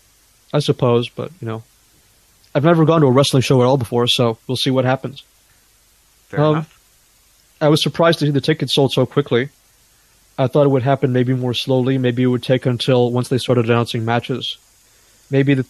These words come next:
Speaker 1: maybe this is a good thing. Maybe it's a bad thing because, you know, the, the old argument when a wrestling promotion sells out a show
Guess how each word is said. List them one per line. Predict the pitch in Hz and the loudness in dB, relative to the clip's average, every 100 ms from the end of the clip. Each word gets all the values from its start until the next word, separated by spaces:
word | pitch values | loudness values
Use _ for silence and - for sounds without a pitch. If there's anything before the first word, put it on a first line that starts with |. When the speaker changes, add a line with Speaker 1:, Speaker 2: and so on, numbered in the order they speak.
| - | -4
Speaker 1:
maybe | 135 135 | 0 0
this | 127 | 0
is | 127 | -2
a | 123 | 0
good | 139 | -2
thing. | - 143 151 - | 0 0 0 -4
Maybe | 131 127 | -2 0
it's | 131 | 0
a | 131 | -2
bad | 123 123 - | 0 -2 0
thing | 131 127 | 0 0
because, | 123 131 120 - _ _ _ _ _ _ _ | -2 -4 -4 -10 _ _ _ _ _ _ _
you | 135 | 0
know, | 135 | 2
the, | 127 | 2
the | 123 139 | 4 4
old | 151 - | 4 4
argument | 139 127 120 - - | 2 2 0 -2 0
when | 131 120 120 _ _ _ _ _ _ _ _ _ _ - | 2 0 -6 _ _ _ _ _ _ _ _ _ _ -4
a | 139 | 0
wrestling | 131 123 139 | 2 2 0
promotion | 131 131 123 123 | 2 2 0 -2
sells | 139 123 | 0 2
out | 123 117 | 2 0
a | |
show | - 127 117 | 0 2 2